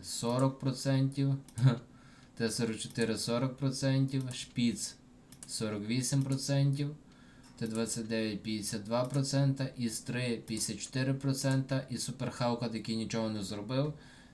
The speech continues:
він мав п'ятдесят дев'ять процентів. От. Так що просто ворожа команда мала сім гравців, а наша команда мала п'ять гравців, і в ворожої команди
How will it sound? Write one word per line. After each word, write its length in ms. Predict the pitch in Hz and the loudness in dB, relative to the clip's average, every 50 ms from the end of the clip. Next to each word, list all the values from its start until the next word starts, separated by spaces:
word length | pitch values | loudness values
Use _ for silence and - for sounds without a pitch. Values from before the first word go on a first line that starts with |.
| - - | -12 -8
він 380 | 95 98 113 123 127 127 120 113 | -2 0 2 2 2 2 0 0
мав 320 | 104 104 107 113 113 - | 0 0 0 0 0 0
п'ятдесят 360 | - 110 104 98 - 107 98 98 | -2 -4 -4 -2 -2 -2 -2 -2
дев'ять 300 | 107 101 101 101 90 - | -2 -2 -2 -4 -6 -6
процентів. 640 | - 101 92 - - 92 87 87 82 80 - 82 - - | -6 -8 -6 -2 -2 0 0 0 -2 -4 -8 -10 -10 -4
От. 360 | 92 92 90 87 85 - - - - - - - - - - - - - - - | -2 0 0 0 -2 -4 -10 -18 -20 -20 -20 -20 -20 -20 -20 -20 -20 -20 -8 -2
Так 180 | 117 113 110 | -2 -2 -2
що 160 | - - 117 107 - - - - - - - - - | -2 -4 -4 -6 -6 -12 -20 -20 -20 -20 -20 -18 -6
просто 600 | - 127 131 143 139 139 - - 120 117 113 110 | 0 4 4 4 4 4 0 0 0 0 0 0
ворожа 360 | 107 113 117 120 120 113 117 | 0 0 2 2 0 0 -2
команда 500 | 113 - 117 117 117 113 113 110 98 104 | -2 -2 0 0 2 2 0 0 -2 -2
мала 360 | 104 107 107 107 107 104 101 | -2 0 0 0 0 0 0
сім 220 | 101 - 139 139 139 | 0 2 4 6 8
гравців, 500 | 135 143 147 143 139 - 160 165 165 170 - - - - - - - - - | 8 6 6 2 0 -2 -2 -2 -4 -4 -10 -16 -20 -20 -20 -20 -20 -18 -12
а 100 | - 107 | -6 -2
наша 260 | 110 117 117 - 120 | -2 -2 0 -2 -4
команда 480 | 113 - 117 113 113 113 110 110 110 107 | -4 -2 -2 0 2 0 0 0 0 -2
мала 300 | 104 107 104 104 104 101 | 0 0 0 0 0 0
п'ять 240 | - 117 123 131 135 | 0 0 2 4 4
гравців, 480 | 139 156 156 143 139 - 156 156 147 - | 4 4 2 0 0 0 -2 -2 -2 -2
і 100 | 120 117 | -2 -4
в 60 | 110 104 | -2 -2
ворожої 440 | 104 110 110 117 120 120 120 113 | -4 0 0 0 2 0 -2 -4
команди 560 | 95 - 104 104 113 127 143 143 139 147 151 | -4 -4 -2 0 2 4 4 4 2 0 -2